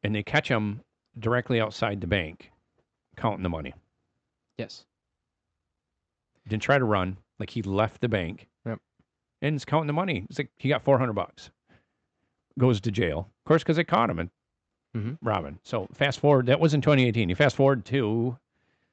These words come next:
Speaker 1: let me get the actual date here. It was this month.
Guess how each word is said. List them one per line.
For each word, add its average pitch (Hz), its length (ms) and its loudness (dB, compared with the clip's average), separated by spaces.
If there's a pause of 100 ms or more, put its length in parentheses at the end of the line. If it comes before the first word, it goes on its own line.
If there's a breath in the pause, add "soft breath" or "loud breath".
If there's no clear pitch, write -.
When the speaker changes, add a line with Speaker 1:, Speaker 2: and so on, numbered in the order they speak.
(240)
Speaker 1:
let - 40 -
me - 60 -6
get 95 140 -8
the 92 100 -4
actual 85 320 -6
date 87 380 -6
here. 85 260 -8
It 98 80 -8
was 98 160 0
this 117 160 -4
month. 98 320 -6